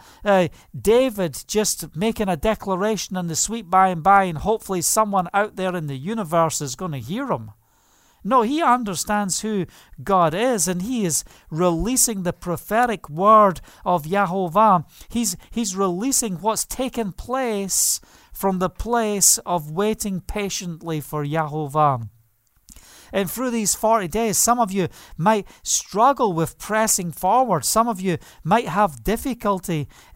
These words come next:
in, in what it truly means to, to press in because of, you know, it's just everything you're, you're going through. But let me tell you something. It's in the wait. It's, it's as you press forward that you will see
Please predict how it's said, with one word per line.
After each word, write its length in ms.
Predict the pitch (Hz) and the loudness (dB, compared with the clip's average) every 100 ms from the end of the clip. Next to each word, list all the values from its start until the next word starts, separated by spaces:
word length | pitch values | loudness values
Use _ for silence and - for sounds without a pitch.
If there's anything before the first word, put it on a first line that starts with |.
| 170 | -2
in, 240 | 160 160 | 0 0
in 240 | - 175 | -2 -2
what 140 | 175 185 | 0 0
it 120 | 156 | -2
truly 400 | - 233 240 202 | -6 -4 -2 -2
means 560 | 170 214 226 175 - - - - | -2 -4 -2 0 -2 -4 -12 -10
to, 340 | - 175 156 147 | -2 0 0 -2
to 180 | - 165 | -6 -8
press 600 | - - 214 220 185 - | -8 -4 0 0 0 0
in 320 | 240 208 143 - - - | 0 -2 -4 -8 -12 -6
because 720 | 165 - 214 208 175 139 - | -4 0 4 4 2 -2 0
of, 400 | 180 180 147 - - - - | 4 4 2 -4 -16 -20 -14
you 200 | 160 208 | -2 2
know, 220 | 202 165 156 - - - | 4 4 2 -4 -8 -8
it's 180 | 175 | -10
just 400 | - 214 - - - - - | -4 -2 -2 -6 -14 -12 -4
everything 480 | 208 240 208 208 | -2 -2 -4 -4
you're, 240 | 180 160 160 | -2 -2 -4
you're 240 | 165 165 | -6 -6
going 320 | 127 185 254 | -2 0 0
through. 180 | - 202 | 0 -2
But 140 | 165 190 | 0 0
let 120 | 254 | -2
me 80 | 233 | -4
tell 220 | - 269 | -4 -2
you 140 | 247 | -2
something. 420 | - 214 180 170 - - - | 0 -2 -2 -4 -6 -16 -12
It's 200 | 190 185 - | -4 -2 0
in 360 | 226 240 233 | -2 -2 -6
the 200 | 165 180 | -4 -2
wait. 480 | 160 170 233 202 - | -2 0 0 -2 -4
It's, 200 | 175 - | -2 -2
it's 220 | 208 190 | 0 -2
as 300 | - 220 226 | 0 0 -2
you 120 | 220 196 | -6 -8
press 400 | - 220 202 - | -4 -2 0 -2
forward 480 | - 220 233 202 151 | -2 2 2 0 -4
that 120 | 160 | -8
you 180 | 170 202 | -10 -6
will 140 | 185 | -4
see 480 | - - 220 202 | 0 0 -2 -4